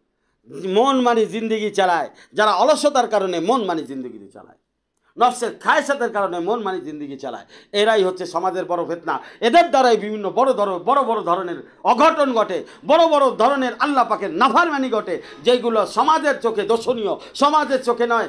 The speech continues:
রাষ্ট্রের চোখে দোষণীয়, মানুষের চোখে এটা দোষণীয়, খারাপ জিনিস,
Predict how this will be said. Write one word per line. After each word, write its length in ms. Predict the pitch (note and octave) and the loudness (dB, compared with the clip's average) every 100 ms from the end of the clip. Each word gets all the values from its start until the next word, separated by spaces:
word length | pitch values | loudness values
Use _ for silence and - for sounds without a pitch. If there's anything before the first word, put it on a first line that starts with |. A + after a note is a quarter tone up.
| - - | -10 -4
রাষ্ট্রের 460 | - B3+ A#3+ - D4+ | 2 2 2 -2 -2
চোখে 340 | - C4 B3 | 0 -4 -2
দোষণীয়, 480 | A#3+ A3+ A3 A3+ G#3+ E3 - - - | -2 -2 -2 -4 -4 -6 -12 -20 -18
মানুষের 560 | F#3 F3 C#4+ - D4+ D4 | -2 2 4 4 2 2
চোখে 220 | A3+ G#3 | 0 0
এটা 180 | G3+ F#3+ | -2 -2
দোষণীয়, 500 | F3 F3+ F#3 E3+ B2 | -4 -8 -8 -12 -10
খারাপ 340 | - F3 E3 | -2 0 0
জিনিস, 440 | C3 B2 - - | -4 -14 -14 -20